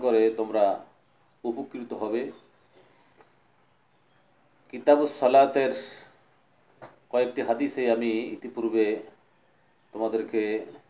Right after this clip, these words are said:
পাঠদান করেছি। আজকে তারই ধারাবাহিকতা অনুযায়ী আমি তোমাদের আজকেই হাদিস নববী আমি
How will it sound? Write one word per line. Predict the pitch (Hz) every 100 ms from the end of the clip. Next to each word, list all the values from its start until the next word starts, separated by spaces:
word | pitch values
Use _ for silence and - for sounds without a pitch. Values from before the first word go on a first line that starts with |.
| _ _ _ _ _ _ _ -
পাঠদান | 107 - 117 117 127
করেছি। | 127 - 147 147 - _ _ _ _ _ _ _
আজকে | 113 - - 113 113
তারই | 110 113
ধারাবাহিকতা | 110 113 110 113 117 127 117
অনুযায়ী | 113 110 107 117 147 - _ _ 95
আমি | 104 98
তোমাদের | 101 98 101 - - _ _ _ _ _ _ _ _ _ - -
আজকেই | 104 - 113 110 117 - - - - 403 - - _ _ _ _ - _ -
হাদিস | 113 113 127 117 110
নববী | 113 131 123 113 - - _ _ _ 101
আমি | 101